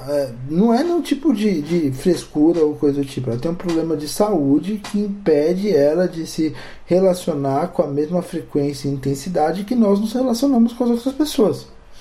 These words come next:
E essa pessoa que tem um problema de, de, de, de relacionamento, que ela não consegue se relacionar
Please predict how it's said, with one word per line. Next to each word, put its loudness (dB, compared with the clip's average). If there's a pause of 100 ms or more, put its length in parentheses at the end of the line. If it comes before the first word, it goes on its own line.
(760)
E 2 (140)
essa 2
pessoa 2 (180)
que -12
tem 0
um 2
problema 2
de, 0
de, 0
de, -2
de -2
relacionamento, 2 (500)
que 0
ela 4
não 2
consegue 0
se -4
relacionar -4